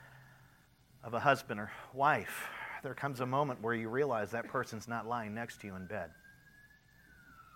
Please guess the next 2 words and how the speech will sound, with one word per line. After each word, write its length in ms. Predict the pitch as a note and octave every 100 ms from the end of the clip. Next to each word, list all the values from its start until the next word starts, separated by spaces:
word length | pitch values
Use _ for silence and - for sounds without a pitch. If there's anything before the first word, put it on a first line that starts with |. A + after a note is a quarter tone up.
| - - - C6+ C6+ C6 -
It's 280 | G2 - - - - - _ - _ _ _ _
sad, 420 | - G2 - -